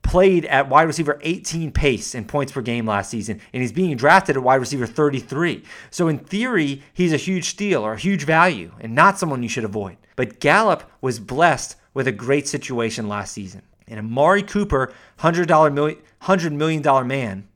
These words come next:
Amari Cooper got hurt in the second half of last season. He tweaked his knee, and we don't know exactly when it was. He had precautionary M R Is in his knee and ankles, different points,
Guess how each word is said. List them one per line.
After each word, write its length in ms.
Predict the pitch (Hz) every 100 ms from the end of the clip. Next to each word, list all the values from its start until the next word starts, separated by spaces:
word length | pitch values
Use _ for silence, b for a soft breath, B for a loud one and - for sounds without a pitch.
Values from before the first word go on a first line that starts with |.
| _ _ -
Amari 460 | 110 123 156 185 180
Cooper 320 | 196 156 135
got 240 | 135 117
hurt 320 | - 180 170
in 80 | 147
the 60 | 120
second 320 | - 143 127
half 200 | 135 123
of 60 | 120
last 260 | 117 113
season. 220 | 127 110
He 80 | 98
tweaked 400 | - - 185 185
his 140 | 147 120
knee, 440 | 123 127 95 - b b
and 100 | -
we 100 | 123
don't 360 | 117 110 151 185
know 140 | 185
exactly 400 | 165 139 139 139
when 220 | 117 127 156
it 100 | 139
was. 320 | 120 117 113 B B
He 120 | 131
had 120 | 110
precautionary 560 | 120 156 160 175 156 143
M 140 | 143
R 240 | 135 131
Is 80 | 135
in 60 | 120
his 100 | 104
knee 260 | 123 147
and 80 | 135
ankles, 420 | 131 131 135 127 - b
different 280 | 147 151 -
points, 480 | 135 123 123 -